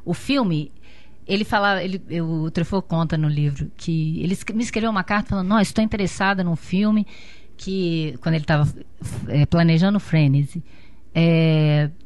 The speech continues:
"que é interessante porque desde o início a gente já sabe quem é o assassino e que é um estrangulador de mulheres, e aí cada vez que uma personagem chegar perto dele, a gente vai ficar tenso." Quer dizer,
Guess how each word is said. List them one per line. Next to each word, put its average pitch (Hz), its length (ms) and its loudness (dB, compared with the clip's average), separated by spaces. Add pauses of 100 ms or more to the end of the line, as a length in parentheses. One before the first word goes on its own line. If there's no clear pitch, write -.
(180)
"que 214 120 2
é - 20 4
interessante 240 720 0
porque 185 400 -6
desde 214 320 0
o - 20 -2
início 202 320 -4
a 190 40 -6
gente 196 180 -10
já 185 160 -8
sabe 170 320 -8
quem 151 160 -12
é 151 40 -10
o - 20 -8
assassino 226 760 -8 (640)
e 175 80 -14
que - 120 -10
é - 20 -6
um 156 40 -6
estrangulador 143 600 -10
de 143 80 -14
mulheres, 185 460 -8
e - 20 -6
aí 196 120 -6
cada 277 320 -6
vez 190 280 -4
que - 140 -8
uma 175 240 0
personagem 160 600 0
chegar 156 300 -10
perto 156 300 -12
dele, 202 200 -8
a 190 40 -6
gente 202 160 -6
vai 190 120 -8
ficar 208 200 -8
tenso." 147 300 -8
Quer 202 80 0
dizer, 175 180 -6